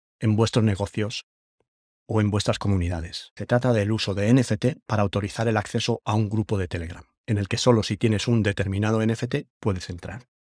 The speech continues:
¿Y cómo se hace esto? Pues con la integración de cuatro servicios, pero de una forma muy sencilla. En rasgos generales se trata de crear un canal de Telegram al que vamos a añadir un bot, el bot de collab punto land, que es el que va a monitorizar si el usuario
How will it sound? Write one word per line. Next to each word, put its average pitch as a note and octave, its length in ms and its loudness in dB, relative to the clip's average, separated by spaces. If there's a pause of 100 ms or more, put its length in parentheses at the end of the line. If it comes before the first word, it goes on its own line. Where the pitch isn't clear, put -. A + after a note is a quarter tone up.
(640)
¿Y A#2 80 -4
cómo B2+ 220 0
se C#3 100 4
hace C#3 160 0
esto? - 360 -8
Pues - 200 -6
con G#2+ 100 0
la G#2+ 80 2
integración G#2 540 2
de A#2 80 4
cuatro B2 300 2
servicios, C3 680 0
pero G#2 320 0
de G#2+ 80 -6
una A#2 140 -2
forma A#2+ 220 2
muy A2+ 280 4
sencilla. E2+ 520 -8 (200)
En A2+ 120 4
rasgos B2 320 2
generales C3+ 380 4
se A#2+ 100 2
trata B2 240 2
de A2+ 120 2
crear A2+ 260 2
un A2 120 2
canal G#2+ 280 2
de G2 100 0
Telegram B2 400 2
al G2 160 0
que G2+ 120 0
vamos G#2 300 4
a G#2+ 40 0
añadir G2+ 280 0
un G2+ 140 -2
bot, C#3 240 -2 (100)
el G2+ 140 -4
bot G#2 240 0
de G2 200 -6
collab G#2 340 0
punto G2+ 380 -2
land, C#3+ 340 -2 (140)
que A2+ 160 2
es - 260 -8 (260)
el A#2 140 0
que A2+ 80 0
va A2+ 80 2
a B2 40 4
monitorizar B2+ 600 2
si - 140 -4
el G2+ 80 -2
usuario A#2 540 0